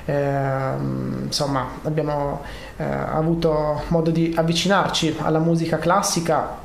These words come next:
e non solo naturalmente, ma anche grazie alla presenza di un pianoforte verticale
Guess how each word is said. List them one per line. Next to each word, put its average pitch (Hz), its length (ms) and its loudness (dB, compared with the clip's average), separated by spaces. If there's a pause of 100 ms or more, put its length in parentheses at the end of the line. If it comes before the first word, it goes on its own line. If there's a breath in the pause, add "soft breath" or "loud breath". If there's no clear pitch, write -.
e 170 100 4
non 156 160 2
solo 156 320 4
naturalmente, 175 880 2 (480 loud breath)
ma 180 160 6
anche 220 220 2
grazie 170 360 4
alla 160 140 4
presenza 175 760 4
di 170 60 2
un 160 80 2
pianoforte 170 500 2
verticale 165 840 2